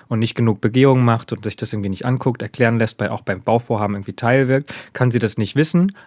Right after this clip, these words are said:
Andersrum muss auch der vorbeugende Brandschutz wissen, ähm, was die Feuerwehr leisten kann. Das ist immer so der ominöse Begriff von der leistungsfähigen Feuerwehr, aber hat sie eine Drehleiter oder hat sie keine? Das ist wichtig. Wie schnell ist die da? Kann ich darauf zurückgreifen oder nicht? Also,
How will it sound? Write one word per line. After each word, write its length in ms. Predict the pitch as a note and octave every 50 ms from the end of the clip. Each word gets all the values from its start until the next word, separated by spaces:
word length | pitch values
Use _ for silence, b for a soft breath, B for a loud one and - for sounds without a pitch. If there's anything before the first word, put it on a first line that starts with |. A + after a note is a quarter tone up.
| B
Andersrum 560 | - B2+ C3+ C#3+ C3 - - C3+ B2+ C3+ C#3 B B B B B
muss 180 | - C3 B2 C#3
auch 100 | A#2 A2
der 140 | - A#2 -
vorbeugende 460 | - B2+ C3 C3+ C3+ B2+ A#2+ B2 A#2
Brandschutz 480 | - A#2 A2+ A#2+ A#2+ - B2+ A#2+ -
wissen, 460 | - A#2+ A#2+ - A#2+ A#2 A#2 A#2+ A#2+ _ _ _ _ _ _ _ _ _ _ _ _ _ _ _ - _ _ -
ähm, 420 | - B2 A2 G#2+ A2 G#2 G#2+ G#2 G#2+
was 160 | - G#2 -
die 80 | - A#2+
Feuerwehr 400 | - - B2 A#2 A2+ G#2+ G#2 G#2
leisten 360 | A2 A2 B2 - - - A2 -
kann. 180 | - - F#2+
Das 180 | G2 B2 - -
ist 140 | A2+ - -
immer 200 | A2 A2+ A2 G#2
so 80 | A2
der 160 | F#2 G#2 G2
ominöse 320 | B2 A2+ A2 A2 G#2+ G#2 G2+
Begriff 300 | - G#2 - - D3 -
von 160 | - B2 A#2
der 140 | B2 A2+ G2+
leistungsfähigen 600 | G#2+ A#2 B2 - - A#2 - - B2 A2 G#2+ G2+
Feuerwehr, 440 | - - A#2 C3 D3 D3+ D#3 D#3+ -
aber 160 | C3+ B2+ A#2+
hat 120 | B2 B2
sie 100 | - B2+
eine 100 | A#2 A2
Drehleiter 420 | - A2+ B2 C#3+ E3 D#3+ D#3 D#3+ C#3+
oder 140 | C3+ C3
hat 100 | C3 B2+
sie 120 | - C3+ B2
keine? 360 | - D#3 D3 A#2+ G#2 - -
Das 200 | - - - -
ist 100 | A#2+ -
wichtig. 380 | - C#3+ C#3+ - - - - B B B B B B B
Wie 100 | - A#2+
schnell 220 | - - B2 A2 G#2+
ist 160 | G#2 - -
die 80 | A#2+ G#2
da? 260 | B2+ A#2 F#2 - B B B B B B
Kann 160 | - - A2
ich 120 | A2 G2 -
darauf 240 | A2+ G2+ G#2 -
zurückgreifen 520 | - - A#2 G#2+ - - G#2 G2 - - A2
oder 120 | G#2 G2
nicht? 240 | - - - - B B B B
Also, 360 | - C3+ A#2+ A#2+ A#2+ B2 B2